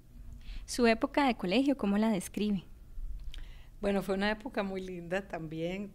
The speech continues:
Speaker 2: Yo todavía soy del tiempo en que el, la mayoría de los colegios del país estaban divididos entre colegios femeninos, digamos, y colegios, este, masculinos.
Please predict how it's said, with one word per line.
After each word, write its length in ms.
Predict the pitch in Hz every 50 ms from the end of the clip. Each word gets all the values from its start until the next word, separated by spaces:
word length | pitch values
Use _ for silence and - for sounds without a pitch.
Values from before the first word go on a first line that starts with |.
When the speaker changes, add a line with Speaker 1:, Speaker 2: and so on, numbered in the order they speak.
| - -
Speaker 2:
Yo 260 | 160 147 165 170 170
todavía 520 | 170 185 185 185 180 180 180 185 180 180
soy 220 | 175 - 185 175 165
del 240 | 165 175 175 170
tiempo 420 | - - 170 170 170 165 170 - 180
en 140 | 175 170 170
que 580 | - 151 147 143 139 139 135 143 139 135 - - -
el, 340 | 151 143 143 147 143 - - - -
la 200 | 160 147 143 143
mayoría 460 | 143 156 147 139 151 147 139 151 151
de 60 | 160
los 160 | 160 180 175 -
colegios 400 | - 180 165 160 160 180 180 170
del 160 | 185 165 -
país 500 | - 151 151 151 156 175 190 190 - - - - - - - - - - - - - - -
estaban 540 | 160 151 147 - - 170 160 160 165 165 165
divididos 580 | 170 170 160 151 151 160 165 175 185 185 180 -
entre 220 | 151 143 - 143
colegios 760 | - - 160 147 156 156 160 160 175 180 180 175 165 - -
femeninos, 800 | - - - 160 160 156 151 147 156 180 202 220 233 233 202 -
digamos, 520 | 175 151 151 160 160 170 196 202 - -
y 20 |
colegios, 800 | 160 - - 151 143 147 151 151 151 170 170 165 151 143 - -
este, 480 | - 151 131 127 - - 156 143 131 - - -
masculinos. 800 | 156 156 143 - - - 151 151 165 180 190 196 220 233 226